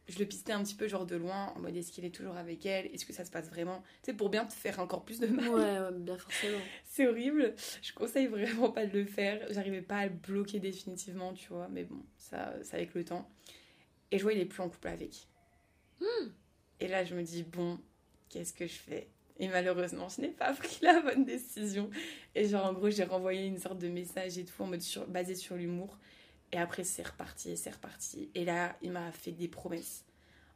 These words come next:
Speaker 1: En mode, « Non, mais Manon, t'étais vraiment incroyable. Je sais pas pourquoi j'ai fait tout ça. Euh, vraiment, j'avais des sentiments pour toi. » Elle, mais elle, c'était, c'était personne et tout, non, non.
Speaker 2: Les violons, quoi.
Speaker 1: Vraiment, les violons. Et puis, euh, « Bah, t'y crois ? » Enfin, au début, tu dis, « Non,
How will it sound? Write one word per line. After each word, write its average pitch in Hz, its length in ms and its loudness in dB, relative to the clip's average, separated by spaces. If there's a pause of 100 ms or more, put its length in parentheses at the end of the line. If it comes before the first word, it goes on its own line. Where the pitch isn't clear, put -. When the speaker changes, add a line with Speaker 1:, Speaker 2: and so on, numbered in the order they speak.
Speaker 1:
En 175 60 -6
mode, « 180 240 -2
Non, 185 200 -4
mais 170 120 -4
Manon, 196 600 -2 (300)
t'étais 202 220 -2
vraiment 185 320 -6
incroyable. 202 680 -2 (280)
Je - 80 -6
sais - 100 -2
pas 214 140 -2
pourquoi 202 260 -6
j'ai 175 120 -10
fait 190 120 -10
tout - 180 -10
ça. 220 540 0 (360)
Euh, 196 220 2
vraiment, 220 440 -2
j'avais 180 180 -2
des 175 100 -6
sentiments 185 420 -8
pour - 180 -16
toi. » 214 380 0
Elle, 240 260 4
mais 180 160 -2
elle, 262 160 -2
c'était, 208 380 -4
c'était - 180 -6
personne 302 640 0
et 277 100 0
tout, - 180 -4
non, 285 100 -2
non. 277 180 2 (1200)
Speaker 2:
Les 220 180 6
violons, 208 340 4
quoi. - 200 -8 (160)
Speaker 1:
Vraiment, 262 320 8
les 208 100 8
violons. 226 540 2
Et 196 60 0
puis, 214 360 -2
euh, « 190 140 0 (220)
Bah, 196 100 -2
t'y 202 220 -2
crois ? » 247 380 0
Enfin, 254 120 -4
au 262 100 4
début, 233 220 0
tu - 140 -8
dis, « 165 120 -8
Non, - 220 -2